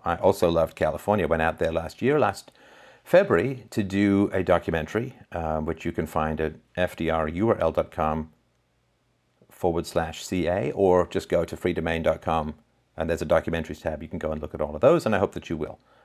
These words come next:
uh, look at those. Um, let's see here. "As the leftists ban the right from their platforms, the migration will continue to Gab, Minds, Mew," I don't know what that is, Codius, Pro America Only, D live dot T V,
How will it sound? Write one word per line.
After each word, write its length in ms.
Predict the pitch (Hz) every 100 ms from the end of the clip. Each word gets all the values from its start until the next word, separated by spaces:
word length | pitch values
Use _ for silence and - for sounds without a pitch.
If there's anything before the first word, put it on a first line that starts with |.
| _ _
uh, 100 | 82
look 200 | 78 80
at 100 | 76
those. 320 | - 80 - _ _ _ _ _ _ _ _ _ _ _ _ _ _ _ _
Um, 600 | 92 90 87 85 87 85 82
let's 220 | 90 -
see 220 | - 95
here. 460 | 90 85 82 76 - _
"As 200 | 104 110
the 80 | -
leftists 400 | 107 117 139 131
ban 260 | - 104 101
the 100 | 85
right 280 | 95 123 -
from 200 | 92 90
their 160 | 82
platforms, 580 | - 131 147 - 85 85
the 60 | 90
migration 440 | 87 87 85 92
will 80 | 113
continue 360 | 127 107 90
to 80 | 87
Gab, 420 | 82 90 92 92
Minds, 480 | 90 85 85 85 - - _ _ _ _ -
Mew," 380 | 85 98 143 131
I 60 |
don't 100 | 90
know 80 | 90
what 100 | 76
that 160 | 85 82
is, 260 | 85 - - _ _ -
Codius, 600 | 98 107 104 98 - - _ _ _ _ _ _ _
Pro 380 | - 98 95 95
America 440 | - 92 87 85 -
Only, 300 | 92 92 92
D 160 | 92
live 320 | 95 92 85 -
dot 200 | 85 -
T 120 | 90
V, 340 | 101 104 101